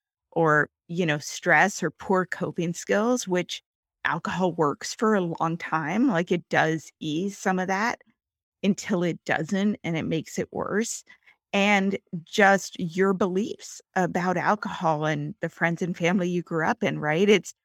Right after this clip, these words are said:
and, and, you know, so in my, y-, what helped me was I was like,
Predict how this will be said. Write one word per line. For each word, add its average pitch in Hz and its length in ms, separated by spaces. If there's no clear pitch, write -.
and, 196 320
and, 190 360
you 214 180
know, 165 320
so 196 540
in 220 120
my, 202 280
y-, 214 200
what 196 200
helped 240 280
me 185 160
was 180 220
I 175 100
was 175 200
like, 185 300